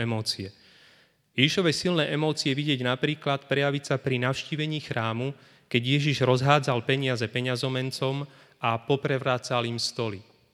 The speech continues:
Nie sme často naučení vidieť Ježiša takto nahnevaného.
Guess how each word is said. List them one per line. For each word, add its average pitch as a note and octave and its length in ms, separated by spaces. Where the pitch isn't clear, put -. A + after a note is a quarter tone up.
Nie C3 160
sme E3+ 160
často C#3+ 320
naučení C3 480
vidieť B2 320
Ježiša B2+ 320
takto B2 320
nahnevaného. A2 720